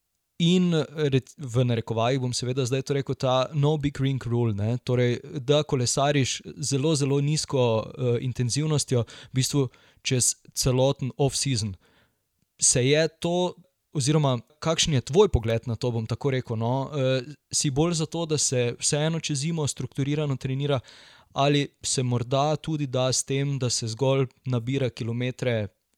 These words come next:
nizke intenzivnosti, se da tudi s tem dobro potem recimo zastaviti sezono?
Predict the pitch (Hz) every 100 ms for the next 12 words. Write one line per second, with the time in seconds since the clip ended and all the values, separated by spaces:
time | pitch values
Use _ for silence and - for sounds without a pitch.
0 | _ 151 139 127 127 113 117 104 117 120
1 | 107 - 113 107 98 _ _ - - 135
2 | 131 135 139 117 - 120 107 - _ _
3 | 135 120 131 117 - 110 120 113 113 120
4 | 113 107 - 113 113 110 - 101 110 107
5 | 95